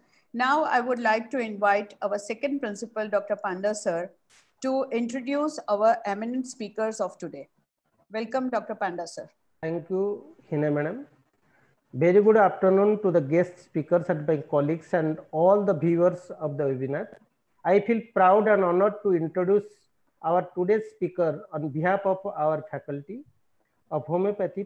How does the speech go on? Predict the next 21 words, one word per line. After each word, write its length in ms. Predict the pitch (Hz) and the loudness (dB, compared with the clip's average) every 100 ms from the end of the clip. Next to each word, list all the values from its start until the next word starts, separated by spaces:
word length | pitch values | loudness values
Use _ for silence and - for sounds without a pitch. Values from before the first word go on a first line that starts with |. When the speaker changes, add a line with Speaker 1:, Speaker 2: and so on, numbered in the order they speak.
| 165 | -4
Speaker 2:
Parul 280 | 151 156 151 | -2 -2 -4
University. 680 | 139 135 127 139 208 269 - _ _ _ _ _ - | -6 -8 -10 -12 -14 -16 -18 _ _ _ _ _ -4
Let 280 | 175 202 226 | -2 -2 -2
me 160 | 233 | -2
introduce 500 | 202 - 208 226 226 _ _ _ - | -2 -2 -2 -2 -8 _ _ _ -4
our 180 | 180 185 185 | -2 -2 -6
first 160 | 226 226 _ | -8 -10 _
speaker, 300 | 170 165 202 | -10 -6 -6
Professor 580 | - 170 - 208 226 202 | -6 -12 -8 -8 -6 -6
Doctor 400 | 165 - 202 196 | -6 -6 -8 -8
Shiv 180 | - 180 | -10 -8
Prasad 340 | 185 180 196 196 - | -8 -4 -4 -4 -4
K, 280 | 175 120 - _ _ _ _ - | -2 -4 -8 _ _ _ _ -2
Principal 480 | 185 202 208 240 240 | 0 0 0 0 0
of 120 | 240 - | -2 0
Father 260 | 185 175 | 0 0
Muller 380 | 208 208 214 202 | -2 0 0 -2
Homeopathic 500 | 190 180 190 196 202 | -4 -4 -4 -6 -6
Medical 420 | 202 165 165 190 185 | -4 -4 -2 -4 -2
College, 360 | 156 143 151 165 | -2 -2 -6 -6
Mangalore, 720 | 160 165 175 196 151 143 | -4 -2 2 2 0 -4